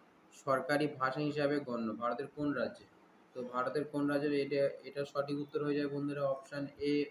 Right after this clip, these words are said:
উত্তরাখণ্ড সঠিক উত্তর হয়ে যাবে। তো চলো বন্ধুরা পরের প্রশ্নটা দেখে নিই। কলকাতা,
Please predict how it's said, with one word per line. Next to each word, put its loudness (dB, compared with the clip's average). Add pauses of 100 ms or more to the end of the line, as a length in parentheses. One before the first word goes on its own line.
উত্তরাখণ্ড -2 (200)
সঠিক -6
উত্তর -10
হয়ে -6
যাবে। -8 (420)
তো -20
চলো 2
বন্ধুরা 0
পরের -2 (260)
প্রশ্নটা -10
দেখে -6
নিই। -18 (1400)
কলকাতা, 2